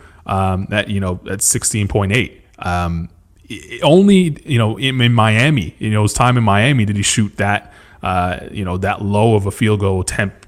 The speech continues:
uh, per game. And that was because he had so much around him, especially shooters, um,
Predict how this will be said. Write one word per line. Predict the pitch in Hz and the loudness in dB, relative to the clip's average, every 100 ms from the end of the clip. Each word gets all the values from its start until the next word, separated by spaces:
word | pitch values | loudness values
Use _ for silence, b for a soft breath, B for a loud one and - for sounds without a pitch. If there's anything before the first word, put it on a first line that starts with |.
| - 95 | -20 -10
uh, | 92 87 85 | -6 -4 -4
per | 87 110 | -2 -2
game. | 95 104 147 110 101 B B B - | 0 2 2 2 0 B B B -4
And | 117 | 2
that | 123 123 | 4 4
was | 117 | 4
because | 110 - 117 | 0 0 2
he | 117 | 2
had | 104 123 110 | 2 0 0
so | - - 131 | 0 2 2
much | 147 131 - | 2 2 2
around | 104 107 139 143 | 2 4 6 4
him, | 113 95 | 4 0
especially | 92 123 117 110 | -2 0 0 -2
shooters, | - 180 107 - - b b b | 2 4 2 -2 -6 b b b
um, | 95 92 92 | -2 0 0